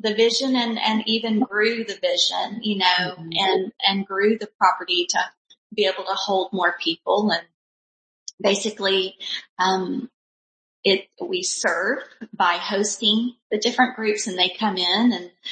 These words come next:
Speaker 1: put on their own agenda, their own service and plans and programs. And we just serve them by providing the facility and do whatever we can to help them. So
Speaker 2: Yes.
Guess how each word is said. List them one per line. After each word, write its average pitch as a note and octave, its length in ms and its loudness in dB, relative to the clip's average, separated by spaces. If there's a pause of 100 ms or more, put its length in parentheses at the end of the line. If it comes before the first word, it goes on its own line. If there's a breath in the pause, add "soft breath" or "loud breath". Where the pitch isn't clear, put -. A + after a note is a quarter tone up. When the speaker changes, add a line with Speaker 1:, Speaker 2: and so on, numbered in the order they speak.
(240 loud breath)
Speaker 1:
put A3 80 0
on G#3+ 180 4
their G#3 180 -2
own A3 220 2
agenda, G3+ 640 2
their F#3 180 2
own F#3+ 400 -2 (380)
service G3+ 640 0
and E3+ 240 -10
plans G3 560 0
and F3 220 -2
programs. G3 800 0
And F3+ 200 -2 (100)
we G3 80 -10
just G#3 260 0
serve F#3+ 300 2
them F3+ 300 -2
by F3 140 4 (100)
providing F#3 420 0
the - 60 -12
facility F3+ 720 0
and - 80 -20
do D#3+ 160 0
whatever F3 360 4
we F3+ 140 -2
can - 240 2
to - 80 -14
help - 320 2
them. - 380 -4
So - 180 -8 (300)
Speaker 2:
Yes. F3 440 2